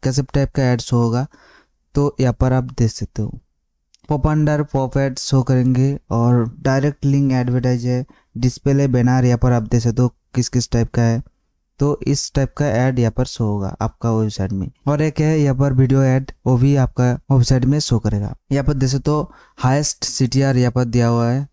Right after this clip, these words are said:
तो आपको हाईएस्ट सीपी, सीटीआर मिलेगा। तो दोस्तों, और नेक्स्ट जो एड नेटवर्क है, इसको आप देख सकते हो। इसमें आपको क्वालिटी एड आपको शो करेगा। तो यहाँ पर आप देख सकते हो किस टाइप का एड दिखाएगा। यहाँ पर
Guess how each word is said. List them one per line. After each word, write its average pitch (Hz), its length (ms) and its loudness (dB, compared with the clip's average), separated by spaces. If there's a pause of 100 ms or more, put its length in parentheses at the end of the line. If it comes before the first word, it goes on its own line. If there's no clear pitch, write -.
तो 123 120 0
आपको 123 280 -2
हाईएस्ट 120 360 0
सीपी, - 400 -4
सीटीआर 123 400 0
मिलेगा। 117 380 2 (120)
तो 156 140 0
दोस्तों, 151 360 -2 (320)
और 135 200 0
नेक्स्ट 160 420 0
जो 165 300 0
एड 143 200 -2
नेटवर्क 135 420 0
है, 160 140 -2 (260)
इसको 123 260 -2
आप 120 120 0
देख 113 160 -2
सकते - 240 -8
हो। - 100 -10 (380)
इसमें 156 280 2
आपको 156 360 -2
क्वालिटी 143 520 0
एड 139 260 0
आपको 135 300 -2
शो 127 180 0
करेगा। 127 420 0 (200)
तो 165 140 2
यहाँ 160 180 0
पर 165 160 0
आप 156 120 -2
देख 135 180 0
सकते 120 240 2
हो 117 100 0 (100)
किस 160 200 0
टाइप 143 220 0
का 143 80 0
एड 123 160 -2
दिखाएगा। 113 380 0
यहाँ 113 140 2
पर - 180 -4